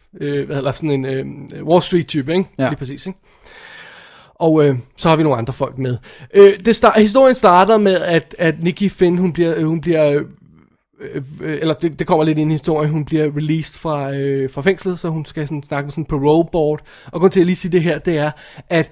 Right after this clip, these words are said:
Speaker 1: chefen for parole boardet bliver spillet af Albert Popwell. Det er ham, der er med i fire af Dirty Harry-filmene. Øh, blandt andet den første, hvor han er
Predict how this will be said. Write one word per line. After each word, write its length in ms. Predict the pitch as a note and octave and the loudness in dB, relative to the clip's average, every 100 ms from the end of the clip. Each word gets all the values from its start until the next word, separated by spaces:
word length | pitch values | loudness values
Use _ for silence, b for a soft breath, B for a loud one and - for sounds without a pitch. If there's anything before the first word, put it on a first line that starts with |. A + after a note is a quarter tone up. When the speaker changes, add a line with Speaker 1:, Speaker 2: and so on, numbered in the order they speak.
| b | b
Speaker 1:
chefen 720 | - - C4 G#3 A3 G3+ G3 C3+ | -4 0 2 0 0 -4 -6 -6
for 120 | - D#3+ | -8 -6
parole 420 | - D3 D3 D3 C3+ | -2 2 4 2 0
boardet 400 | C#3+ C3 C3+ B2+ A2+ _ _ _ | -2 -2 -4 -8 -14 _ _ _
bliver 120 | - D3 | -6 -6
spillet 420 | - D#3+ D#3+ F#3 | -2 0 2 0
af 220 | - D#3+ | -2 -6
Albert 400 | D#3 D3 D#3 F3+ - _ | -2 -2 -2 -6 -8 _
Popwell. 500 | - D#3+ - F3 B2+ A2 - _ _ _ _ _ _ _ _ _ _ _ _ _ _ _ | -6 -6 -4 -6 -4 -8 -16 _ _ _ _ _ _ _ _ _ _ _ _ _ _ _
Det 100 | G3 A3 | 4 4
er 40 | |
ham, 380 | E3 F3 G#3 G3+ - _ _ | 6 2 2 -2 -10 _ _
der 80 | E3+ | 0
er 100 | E3+ | 2
med 260 | E3 F3+ F#3 | 4 2 2
i 200 | G3 F#3 - | -2 -2 -10
fire 680 | - - G#3 F#3+ A3 F3 - | -14 -2 0 2 2 0 -4
af 180 | D3+ F3 - | -8 -8 -2
Dirty 240 | E3 E3 | 0 2
Harry-filmene. 800 | F3+ C#3+ C#3 E3+ - F#3 D#3 D#3+ - _ _ _ _ _ _ _ _ D#3+ | 0 0 0 0 -4 -8 -8 -10 -12 _ _ _ _ _ _ _ _ -6
Øh, 100 | D3+ | -2
blandt 280 | E3+ D#3+ | 0 0
andet 280 | E3+ F3+ G3 | 2 4 4
den 80 | F#3+ | 4
første, 460 | - E3 D3+ - F3 | 2 2 2 -2 -4
hvor 220 | D#3+ E3 | 0 0
han 240 | D3 D#3+ | 0 -2
er 200 | D3 D#3 | 0 0